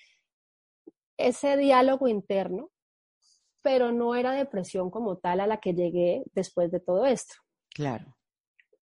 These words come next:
Speaker 1: Pero, pero nada, empecé a reconstruir mi vida y me di cuenta que no, que, que en el trabajo era excelente, que mi negocio era increíble, que era una niña de veintitrés años con nueve, once empleados aquí en Belmire, o sea,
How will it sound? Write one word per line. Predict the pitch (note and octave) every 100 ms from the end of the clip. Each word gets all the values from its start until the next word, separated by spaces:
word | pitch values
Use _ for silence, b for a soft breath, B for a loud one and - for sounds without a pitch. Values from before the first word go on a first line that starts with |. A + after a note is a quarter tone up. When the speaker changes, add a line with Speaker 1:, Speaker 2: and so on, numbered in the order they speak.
| _ _
Speaker 1:
Pero, | B3 A3+ G#3+ G#3 G3+ F#3+ F#3 - _ _ _ _ _
pero | G#3 G3
nada, | C4+ C4+
empecé | G3+ F#3+ F#3+
a |
reconstruir | E4+ - C#4+ - A3 G#3
mi | B3
vida | A#3 G#3+
y | C4
me | A#3
di | F3+
cuenta | - F#3 F3+ A#3+
que | C#4 F#3+
no, | F#3 C#4+ -
que, | G3 F#3 - b b b _ _
que | A3+
en | G#3
el | G3
trabajo | G3+ F#3 F3+ F#3
era | A3+
excelente, | C4+ - G3+ F3+ A#3+ C#4+ A3+
que | G3 G3+
mi | G3
negocio | F#3 F3+ F3 A3
era |
increíble, | C4+ C#4 A#3+ G3 F#3 B3 D#4+ C4+ -
que | G3
era |
una | G3 A3+
niña | A#3+ A#3+
de | B3
veintitrés | B3+ A#3+ G3+ F#3 F3+
años | G#3+ A#3+ A#3+
con | - B3 G#3 F#3+
nueve, | F#3 F#3+ G#3 A#3
once | A#3+ A3+ A#3
empleados | A#3 A3+ G3+ F#3+ G3 A3 A#3+
aquí | A#3+ - G3
en | G#3 A3+ G#3+
Belmire, | A3+ A3 A#3 D4+ D4 G#3
o | F#3+
sea, | G#3+ G3 F#3